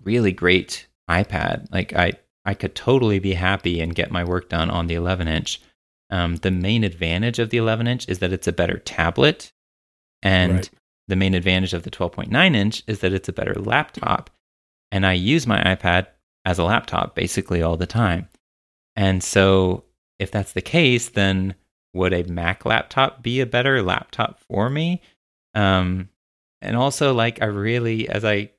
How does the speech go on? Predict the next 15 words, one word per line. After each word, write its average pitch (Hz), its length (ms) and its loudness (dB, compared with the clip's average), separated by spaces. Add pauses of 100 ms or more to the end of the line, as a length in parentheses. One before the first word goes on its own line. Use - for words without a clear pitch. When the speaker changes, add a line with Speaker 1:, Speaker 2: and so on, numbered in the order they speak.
Speaker 1:
mentioned 104 320 -2
earlier, 101 240 0
I 98 180 -4
really 131 220 2
love 98 600 -2 (260)
what 104 180 0
Apple 104 280 0
has 104 160 -2
been 101 160 -2
doing 98 540 2
with 95 280 0 (440)
the 95 80 -4
U 95 180 0
I 90 240 2
in 95 640 0